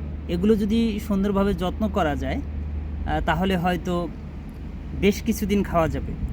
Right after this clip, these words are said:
তো আপনাদের কাছে পরামর্শ চাচ্ছি যে এই পুঁই শাকগুলো যত্ন করা যায় কিভাবে, কি সার দিলে এগুলো খুব দ্রুত বাড়বে এবং তা থেকে আমরা প্রতিনিয়ত শাক খেতে পারবো। এই বিষয়ে কারো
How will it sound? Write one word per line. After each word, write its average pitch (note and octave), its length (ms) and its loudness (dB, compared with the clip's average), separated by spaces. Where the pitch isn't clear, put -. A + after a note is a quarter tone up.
তো F3 60 0
আপনাদের A#3 340 4
কাছে B3 280 0
পরামর্শ B3 440 2
চাচ্ছি A3 500 -4
যে G#3 140 0
এই B3+ 200 4
পুঁই B3+ 200 4
শাকগুলো A#3+ 480 0
যত্ন G3+ 440 0
করা A3+ 220 2
যায় G#3 240 0
কিভাবে, F3+ 380 0
কি A#3 160 0
সার G3 300 0
দিলে F3 360 0
এগুলো G3 300 2
খুব G#3 320 -2
দ্রুত G#3+ 240 2
বাড়বে F3 500 2
এবং G#3 440 4
তা F#3+ 140 4
থেকে G3+ 240 -2
আমরা G3+ 160 0
প্রতিনিয়ত G3+ 560 0
শাক F#3+ 280 2
খেতে G#3 220 0
পারবো। B2+ 260 -4
এই F3+ 120 2
বিষয়ে G#3+ 400 2
কারো F#3 420 0